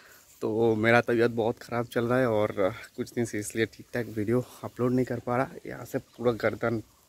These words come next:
पूरा दर्द भरे, ऐसा, ऐसा कुछ नहीं कर पा रहा मैं, गर्दन, गर्दन हिला नहीं पा रहा, यही सब चल रहा है मेरे शरीर के साथ।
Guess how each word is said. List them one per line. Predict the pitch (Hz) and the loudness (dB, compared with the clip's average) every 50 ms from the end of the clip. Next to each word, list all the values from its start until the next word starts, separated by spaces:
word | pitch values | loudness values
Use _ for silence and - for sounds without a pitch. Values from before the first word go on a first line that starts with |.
| _ _ - | _ _ -10
पूरा | 113 117 117 123 120 | -4 0 2 2 2
दर्द | 104 - 117 113 110 - - - - _ _ - - - _ _ _ - | 4 4 2 2 2 -2 -12 -20 -20 _ _ -20 -20 -20 _ _ _ -4
भरे, | 117 120 117 131 135 - - - - - - - _ _ _ _ - | 0 2 2 2 2 0 -6 -20 -20 -20 -20 -20 _ _ _ _ -4
ऐसा, | - 110 120 - 123 120 | -2 -2 0 2 4 4
ऐसा | 120 120 127 123 | 4 4 2 0
कुछ | - - 127 - - 135 | -2 -2 -6 -2 0 0
नहीं | 127 117 | 2 2
कर | 123 113 | 0 -2
पा | - - 110 110 | -2 -2 -4 -2
रहा | 113 113 113 | 0 0 -2
मैं, | 120 117 113 | -2 -2 -4
गर्दन, | 110 110 107 - - 110 107 | -6 -6 -8 -8 -6 -6 -4
गर्दन | 104 - 113 107 - 127 123 123 | -2 0 -2 0 2 2 2 2
हिला | 123 117 120 120 | 4 4 4 4
नहीं | 120 120 113 | 4 4 2
पा | - 123 123 127 | 0 -4 -6 -4
रहा, | 123 131 - - - - - - - - - _ - - - - - - - | -4 -4 -6 -8 -14 -20 -20 -20 -20 -20 -20 _ -20 -20 -20 -20 -16 -6 -4
यही | 117 117 | -2 -2
सब | - - 131 113 - - - | 0 0 0 0 0 0 2
चल | - 120 117 120 | 4 4 4 4
रहा | 127 139 | 2 0
है | 139 | 2
मेरे | 131 135 131 131 127 | 2 2 2 2 2
शरीर | - 131 120 127 135 | 0 0 0 0 0
के | 127 139 135 | -2 -4 -6
साथ। | - 123 110 123 | -4 -6 -6 -6